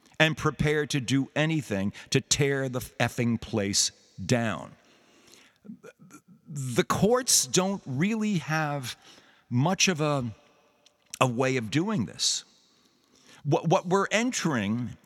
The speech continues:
I see at this point, is if you think the era of the,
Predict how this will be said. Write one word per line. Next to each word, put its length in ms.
I 200
see 600
at 160
this 180
point, 540
is 440
if 180
you 140
think 340
the 280
era 340
of 240
the, 280